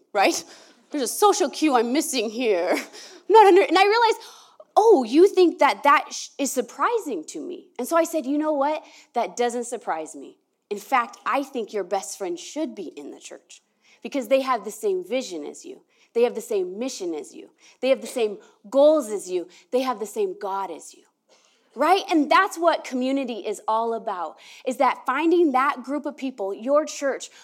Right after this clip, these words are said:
where you say, "Man, these are the people that I am doing life with." And the reason is, is because we have the same vision,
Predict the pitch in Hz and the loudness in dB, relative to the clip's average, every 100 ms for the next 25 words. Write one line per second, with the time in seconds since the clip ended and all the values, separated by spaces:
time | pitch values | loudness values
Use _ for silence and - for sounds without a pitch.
0 | - 269 269 311 330 240 269 370 285 - | -8 -2 0 0 0 -2 2 2 2 -2
1 | 330 415 440 403 - 285 302 294 220 - | 2 2 2 -4 -2 -4 -2 0 -2 0
2 | 269 330 247 - 247 277 320 294 220 208 | -2 -2 -4 -8 -6 -4 -2 -2 -2 -2
3 | 233 233 185 120 - - - 254 254 226 | -2 -4 -8 -8 -12 -20 -8 -2 -2 0
4 | 320 453 330 262 202 196 196 - - 254 | 4 6 4 0 -2 -4 -8 -18 -8 -8
5 | 240 262 202 208 359 359 202 196 208 170 | -6 -4 -4 2 2 2 -4 -6 -6 -6
6 | 165 240 339 339 403 | -4 -2 -2 0 -2